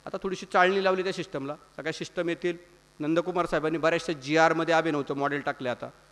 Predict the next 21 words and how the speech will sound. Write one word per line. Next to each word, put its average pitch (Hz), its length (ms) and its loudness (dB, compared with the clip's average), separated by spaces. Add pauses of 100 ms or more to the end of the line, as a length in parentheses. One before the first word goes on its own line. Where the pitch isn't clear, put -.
(240)
त्यांचं 139 240 -4
म्हणणं 160 200 2
आहे, 160 100 0
लखपती 156 360 -2
व्हायचं 160 280 2
असेल 143 180 -4
तर 143 80 -6
आता 143 180 0
अभिनवसारखी 147 560 0
शेती 139 260 -4
करावी 123 280 0
लागेल 117 200 -4 (540)
भारतातल्या 127 420 -4
शेतकऱ्यांना. 123 480 -6 (340)
तुम्हाला 160 220 -2
पण 160 180 -2
लखपती 160 500 -4
एक 160 120 -2
वर्षात 156 260 -2
होता 135 200 -2
येईल, 120 120 -4